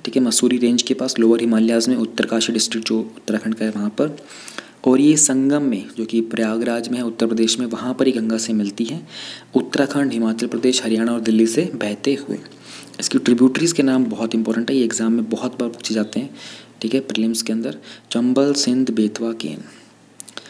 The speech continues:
River Yamuna का फ्लो हो gaya, tributaries हो gaya, अमोनिया produced हो gaya, applications हो gaya, acceptable limit हो gaya। Now we have green A G project, all right।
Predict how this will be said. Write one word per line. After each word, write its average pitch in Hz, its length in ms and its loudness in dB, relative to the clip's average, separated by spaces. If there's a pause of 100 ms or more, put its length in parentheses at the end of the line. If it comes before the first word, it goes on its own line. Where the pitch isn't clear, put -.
(380)
River 131 280 6
Yamuna 131 320 4
का 131 180 0
फ्लो 127 340 0
हो 120 180 0
gaya, 123 280 0
tributaries 117 640 0
हो 117 100 0
gaya, 117 180 -4
अमोनिया 113 380 2
produced 113 460 0
हो 117 120 0
gaya, 113 180 0
applications 110 720 0
हो 113 120 4
gaya, 113 200 0
acceptable 110 480 -2
limit 107 360 0
हो - 220 -12
gaya। - 140 -14 (4000)
Now 135 200 4
we 151 120 6
have 160 280 0
green 143 300 8
A 123 100 2
G 123 140 -2
project, 90 520 -2 (480)
all 92 120 -6
right। - 360 -8